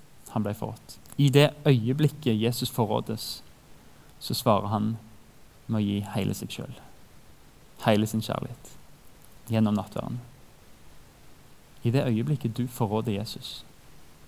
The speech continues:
så strekker han seg ut med nåde og sier, "Ja, men se her, jeg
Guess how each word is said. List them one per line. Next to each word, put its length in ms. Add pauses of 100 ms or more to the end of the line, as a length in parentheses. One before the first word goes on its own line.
(1400)
så 140
strekker 500
han 140
seg 160
ut 320
med 160
nåde 320
og 160
sier, 240
"Ja, 100
men 140
se 140
her, 220 (1000)
jeg 80